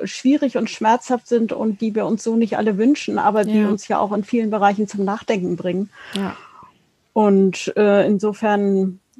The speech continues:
Speaker 1: äh, gehört da die, der Gedanke der Nachhaltigkeit mitten rein.
Speaker 2: Mhm,
Speaker 1: Auch
Speaker 2: ja.
Speaker 1: bei der Digitalisierung. Also das ist
Speaker 2: Ja.
Speaker 1: nichts, was irgendwie mit irgendwas nichts zu tun hätte, was wir gerade tun.
Speaker 2: Nee, auf gar keinen Fall. Also das sehe ich ganz genauso. Und das ist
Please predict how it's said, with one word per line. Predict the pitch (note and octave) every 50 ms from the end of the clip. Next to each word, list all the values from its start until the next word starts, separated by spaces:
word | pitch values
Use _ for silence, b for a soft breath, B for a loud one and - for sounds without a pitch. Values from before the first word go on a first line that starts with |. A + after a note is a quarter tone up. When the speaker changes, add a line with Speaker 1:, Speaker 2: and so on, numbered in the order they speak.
| _ _ _ _ -
Speaker 1:
äh, | - G3+ G3 F#3+ -
gehört | G#3+ F#3+ G3 A#3 A#3 -
da | A3+ G#3 G3+
die, | - F#3 F#3+ F#3+ F3+ G3+ G3 G3 -
der | - F#3+ G3 G3
Gedanke | - G3 - G3 G3 G3+ G#3+ A#3
der | G#3+ G3+
Nachhaltigkeit | G3 F#3 F#3 F#3 A3+ G#3+ G3+ - F#3 - - - A3 G3+ G3+ G3
mitten | G#3 G3 F#3+ - F#3+
rein. | F#3+ D#3+ E3+ E3 F3 F3 D#3+ E3+ E3+ - _ -
Speaker 2:
Mhm, | A#3+ A#3+ A#3 A3+ A#3 A#3+ B3+ C#4
Speaker 1:
Auch | G3+ E3+ -
Speaker 2:
ja. | A3 A3
Speaker 1:
bei | G#3+
der | G#3+ G#3+
Digitalisierung. | F#3 A3 F#3 A3+ G#3+ A#3 A3+ G#3 A3 F#3+ G#3 A3+ A3 F3+ F#3+ F#3 F3+ - - - -
Also | - G3+ F#3 F#3
das | F#3 - F#3+ G3 -
ist | - G3+
Speaker 2:
Ja. | D4 C#4 A3
Speaker 1:
nichts, | A#3+ A3+ - - -
was | - G#3 G3+ - - - - - - - - _ -
irgendwie | A3 A3+ A3 G#3+ A3 G#3 - G#3 G#3 G3+
mit | G3 G3+ - -
irgendwas | - A3 G#3 A3 G3+ G#3+ G#3+ - -
nichts | A3 A3+ - - - -
zu | - G#3+
tun | - - C4+ C4 A#3+
hätte, | A3 G#3+ F#3+ - F#3+ F3+
was | F3+ F#3 F3+ -
wir | F#3+ F#3
gerade | F#3+ F#3+ F3 F3 F3+ F#3+ - F#3 F3 - _ _ _ _ _
tun. | - - - F#3 E3+ F3+ F3+ E3 _ -
Speaker 2:
Nee, | - A#3 A3+ A3 C4 D4 -
auf | - F#3 - - -
gar | - F#3 F#3+
keinen | - - A#3+ A#3+
Fall. | A#3+ - - A#3+ G#3 F#3+ F3+ F3+
Also | F#3 F#3 F#3+ F#3 F#3+ F#3+ F#3
das | F#3 - G3 - -
sehe | - G3+
ich | G#3 - -
ganz | - G3+ G#3 - -
genauso. | - G#3+ G#3 G3+ G3 F#3 F#3 F#3
Und | F#3+ F#3+ F#3+ -
das | G#3 -
ist | B3+ C4 - -